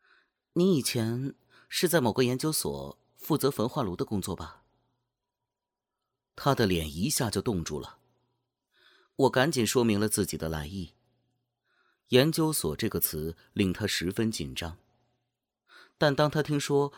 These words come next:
我是接替他负责焚化炉的人时，他的态度反而缓和下来。也许是认为负责焚化炉的人与自己有着相同的立场吧。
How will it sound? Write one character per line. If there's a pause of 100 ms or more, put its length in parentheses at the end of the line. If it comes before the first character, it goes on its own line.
(140)
我
是
接
替
他
负
责
焚
化
炉
的
人
时， (580)
他
的
态
度 (160)
反
而
缓
和
下
来。 (1400)
也
许
是
认
为 (240)
负
责
焚
化
炉
的
人 (300)
与
自
己 (280)
有
着
相
同
的
立
场
吧。